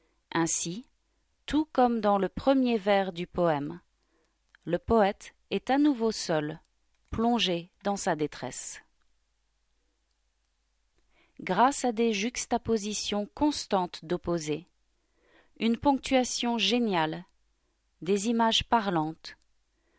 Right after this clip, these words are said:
Baudelaire nous embarque dans son fantasme.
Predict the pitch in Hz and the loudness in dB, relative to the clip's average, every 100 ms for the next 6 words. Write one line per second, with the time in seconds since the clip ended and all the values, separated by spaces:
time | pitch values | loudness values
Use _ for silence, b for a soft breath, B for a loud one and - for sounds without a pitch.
0 | _ _ _ - 185 269 247 269 277 220 | _ _ _ -2 4 4 4 0 0 -2
1 | 196 208 190 185 208 - - 196 - 196 | 0 0 2 0 -2 -10 -4 -2 -2 -4
2 | - 180 165 139 123 147 135 | -2 -4 -2 -6 -6 -12 -16